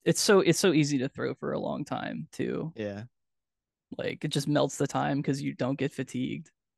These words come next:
Speaker 1: It's just easy
Speaker 2: Right.
Speaker 1: to move. Um, yeah. I was wor-, I was worried that, like, because of the diameter and weight distribution, that it wouldn't get that, like, that float, that airiness.
Speaker 2: Yeah.
Speaker 1: Um,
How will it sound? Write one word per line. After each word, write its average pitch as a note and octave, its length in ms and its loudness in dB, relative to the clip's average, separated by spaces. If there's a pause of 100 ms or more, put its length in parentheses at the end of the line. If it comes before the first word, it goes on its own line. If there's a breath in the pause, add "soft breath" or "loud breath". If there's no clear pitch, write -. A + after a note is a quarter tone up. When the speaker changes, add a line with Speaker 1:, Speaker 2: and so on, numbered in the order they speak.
(180)
Speaker 1:
It's - 120 -12
just - 180 -8
easy A#2 40 0
Speaker 2:
Right. A2+ 160 0
Speaker 1:
to D3 60 -2
move. C#3+ 360 -4 (840)
Um, - 380 -4 (1300)
yeah. D3 220 4 (1080 soft breath)
I F#3+ 80 8
was A3 200 8
wor-, F#3+ 180 4
I F3 80 6
was G3+ 160 6
worried G3 380 4
that, C#3+ 160 4
like, C3 200 0
because D3+ 200 0
of D#3 60 4
the D3 60 2
diameter C#3+ 600 -2
and C#3 280 -8
weight D3 180 2
distribution, C#3+ 540 2
that C#3 120 4
it A2 180 -6
wouldn't D3+ 560 0 (400)
get D3 260 2
that, C#3+ 200 0
like, C#3 240 -2 (260)
that C3+ 140 2
float, C3+ 440 2
that C#3 160 2
airiness. D3+ 800 -4 (560)
Speaker 2:
Yeah. A#2 420 -6
Speaker 1:
Um, - 300 -14